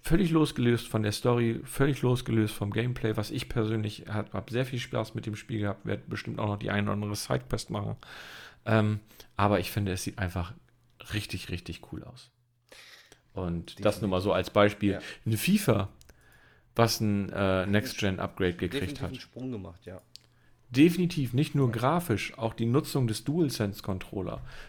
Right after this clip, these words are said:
Speaker 1: Wenn du merkst, wie die Spieler nachher an, an, ähm, Geschwindigkeit verlieren, beziehungsweise an Ausdauer verlieren, das merkst du im Controller. Richtig, richtig gut. Dirt fünf haben wir hier schon besprochen, auch das
Speaker 2: Mhm.
Speaker 1: Next-Gen-Upgrade mit dem DualSense-Controller.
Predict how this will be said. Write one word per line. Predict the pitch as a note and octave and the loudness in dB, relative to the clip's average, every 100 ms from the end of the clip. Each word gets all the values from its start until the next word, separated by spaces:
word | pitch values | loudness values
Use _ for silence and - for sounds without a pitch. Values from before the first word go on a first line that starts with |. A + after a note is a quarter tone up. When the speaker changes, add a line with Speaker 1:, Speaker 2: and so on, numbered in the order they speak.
| - | 0
Speaker 1:
Wenn | G2+ | 2
du | G2+ | 4
merkst, | G2+ A2 D3+ B2 - | 4 2 0 -6 -4
wie | G#2+ | -2
die | G#2 | 0
Spieler | G2+ - C#3+ C#3 G2+ G2 | -2 -4 -2 2 2 0
nachher | F#2+ - G#2+ G2 | -4 -4 -4 -4
an, | - F#2 - | -2 -6 -4
an, | F#2 F#2+ F2+ - - - _ - | -4 -4 -6 -10 -20 -20 _ -4
ähm, | F#2 F#2 | -2 0
Geschwindigkeit | F2+ - C#3 D#3+ B2+ - G2+ - | -2 -2 2 2 0 0 0 0
verlieren, | F2+ F#2 | -2 -2
beziehungsweise | F2+ - G2 F#2 F#2 F2+ | -2 -2 -2 0 0 0
an | E2+ | 0
Ausdauer | A2+ C#3 - A2 | 0 -2 -2 -4
verlieren, | - F#2+ F#2+ | -4 -4 -2
das | F#2+ - | -4 -2
merkst | G2 B2 - | -2 -2 -4
du | G#2+ | -6
im | G2+ | -4
Controller. | G2+ F2 - B2+ G#2 - - - - F#2 | -4 -6 -4 -4 -4 -8 -16 -20 -12 -6
Richtig, | A#2 - G2+ - | -6 -4 -8 -6
richtig | G2+ - - | -8 -8 -10
gut. | G2+ G2 - _ - - - | -6 -8 -8 _ -20 -20 -6
Dirt | - A#2+ | 4 4
fünf | - C#3+ E3 C3 A#2+ | 4 4 4 2 0
haben | A#2+ | 2
wir | A#2 | 4
hier | A#2+ B2 | 4 2
schon | - | 2
besprochen, | G#2+ G#2 - C#3+ C#3 G2 | 0 -2 0 0 0 -4
auch | G2+ F#2+ | -4 -4
das | G2+ | -4
Speaker 2:
Mhm. | G#2 | -2
Speaker 1:
Next-Gen-Upgrade | B2 - - A2 - - - F#2 F2+ - - - - | -4 -6 -6 -4 -4 -8 -6 -6 -6 -12 -20 -20 -4
mit | A2+ A#2 | -2 2
dem | A2+ | 0
DualSense-Controller. | G#2+ C#3+ B2+ A#2 F#2+ - F#2+ F2+ - F#2 F2 | 4 4 4 2 -2 -4 -8 -8 -8 -6 -6